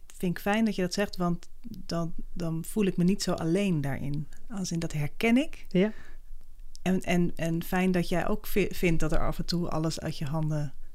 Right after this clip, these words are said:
Speaker 1: dendert.
Speaker 2: Ja, dat is bevestiging zoeken van iemand die ik, eh, bijvoorbeeld in ons vak heel erg goed vind. Dus dan denk ik: "Oh, dus iemand waar ik graag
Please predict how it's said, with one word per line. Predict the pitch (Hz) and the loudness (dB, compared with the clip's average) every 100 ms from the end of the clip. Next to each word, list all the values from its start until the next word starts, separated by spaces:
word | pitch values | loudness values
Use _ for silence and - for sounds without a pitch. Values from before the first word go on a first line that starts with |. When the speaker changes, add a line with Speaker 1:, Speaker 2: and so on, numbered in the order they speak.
| - | -6
Speaker 1:
dendert. | 151 156 143 139 - - - - - - - - - | -4 -2 10 12 12 12 12 12 8 4 -2 -6 6
Speaker 2:
Ja, | 202 170 - - - - - - | 10 10 8 0 -2 -2 -2 0
dat | - 240 | 8 8
is | |
bevestiging | - 175 247 254 240 220 226 | 10 10 10 10 8 8 8
zoeken | 208 220 - 196 | 8 8 8 8
van | 202 196 | 8 8
iemand | 202 202 180 | 10 10 10
die | 190 190 185 | 8 6 6
ik, | 180 - - - | 6 2 -8 -8
eh, | 185 | -2
bijvoorbeeld | 175 165 160 170 156 165 | 2 4 4 6 8 8
in | 170 | 6
ons | 160 - | 6 6
vak | 175 151 | 4 6
heel | 170 165 | 6 6
erg | 156 139 | 6 2
goed | - - 196 - | 2 4 2 4
vind. | 185 226 - - | 4 4 2 -2
Dus | 175 170 - | 0 2 2
dan | 170 | 4
denk | 165 160 | 6 4
ik: | 175 | 0
"Oh, | - 165 | 4 4
dus | 147 156 | 4 4
iemand | 196 185 160 156 | 6 6 6 6
waar | 156 156 | 6 6
ik | 196 202 | 4 2
graag | - 175 160 156 - - | 2 4 4 4 0 -4